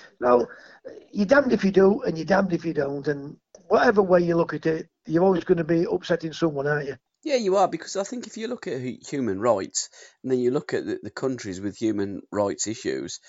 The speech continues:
Speaker 2: it, <laughs> it's, it's like when they say, "I wouldn't buy this footballer because he's got a criminal record or he's not a very nice person." Well, you'd be down to five a side.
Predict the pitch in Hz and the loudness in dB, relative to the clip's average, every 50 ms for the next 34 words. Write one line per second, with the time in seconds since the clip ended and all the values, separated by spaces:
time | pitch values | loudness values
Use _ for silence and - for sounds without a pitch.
0 | - - - - _ _ - 156 - _ _ - 175 180 - - - - - - | -20 -20 -20 -20 _ _ -10 -10 -10 _ _ -10 -10 -8 -8 -8 -4 -4 -4 -2
1 | 208 - - 214 - 175 - 185 160 147 - - - 143 143 135 131 127 - - | -2 -4 -4 -4 -4 -4 -4 -4 -4 -2 -4 -4 0 0 0 0 0 -4 -6 -14
2 | - - - - _ - 131 147 156 156 139 151 147 131 123 127 123 - - - | -20 -20 -20 -12 _ -2 0 0 0 0 0 0 2 2 4 2 2 0 0 -2
3 | 143 - 156 156 147 147 143 127 120 127 - - 135 127 160 123 123 123 - 120 | -2 -2 0 0 0 0 0 0 -4 -6 -6 -4 -6 -4 -4 -4 -6 -4 -2 -2
4 | - - - - - 120 117 110 113 117 113 120 127 127 - - 143 127 127 110 | -2 -2 -4 -6 -6 -6 -4 -4 -4 -2 -2 -2 -2 -2 -4 -4 -4 -2 -2 -2
5 | 113 113 113 113 113 113 120 120 - - 107 113 - 117 110 110 107 107 107 113 | -2 -2 -2 -2 -2 -4 -4 -6 -6 -6 -6 -6 -4 -4 -4 -4 -4 -4 -4 -4
6 | 113 - - - - 117 117 117 123 - - - 131 - _ - - - - _ | -6 -8 -6 -4 -2 0 0 0 -2 -2 -4 -4 -4 -4 _ -18 -20 -20 -20 _
7 | _ 339 320 381 381 - - - 415 403 349 330 - - - - 160 117 101 80 | _ -4 -4 -4 -4 -8 -10 -8 -6 -4 -4 -4 -6 -8 -4 -4 -2 -2 -2 -4
8 | 85 - - - 269 254 349 403 392 - | -4 -4 -4 -4 -4 -4 -4 -4 -4 -4